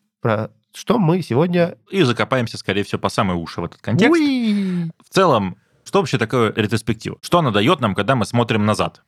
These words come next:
Speaker 2: Ну, типа, вот в это вот
Speaker 1: Она
Speaker 2: самое
Speaker 1: нам дает,
Speaker 2: прошлое.
Speaker 1: э, разочарование в жизни.
Speaker 2: Да, полное разочарование, какие-то события. Оно нам дает возможность найти какой-то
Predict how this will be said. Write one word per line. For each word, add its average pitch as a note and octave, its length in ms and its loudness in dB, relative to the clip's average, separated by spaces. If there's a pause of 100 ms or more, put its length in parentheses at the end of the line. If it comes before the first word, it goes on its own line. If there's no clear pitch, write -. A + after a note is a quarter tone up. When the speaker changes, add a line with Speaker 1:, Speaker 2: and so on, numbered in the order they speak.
(100)
Speaker 2:
Ну, A#2+ 160 2
типа, G#2+ 240 -8
вот E2+ 160 -12
в F#2+ 60 -4
это F#2 180 -4
вот E2 140 -6
Speaker 1:
Она - 80 4
Speaker 2:
самое - 200 0
Speaker 1:
нам A2 100 -4
дает, A2 300 2
Speaker 2:
прошлое. E2+ 260 -4
Speaker 1:
э, G#2+ 240 -2 (520)
разочарование C3+ 880 0
в B2+ 80 -4
жизни. D3 380 0 (220)
Speaker 2:
Да, G#2+ 300 0
полное G2 340 0
разочарование, F#3+ 720 0
какие-то - 340 -6
события. F#3+ 320 -2
Оно G#3+ 140 2
нам E3 140 2
дает D#3 220 0
возможность D3+ 760 0
найти B2 340 0
какой-то F#2+ 800 -4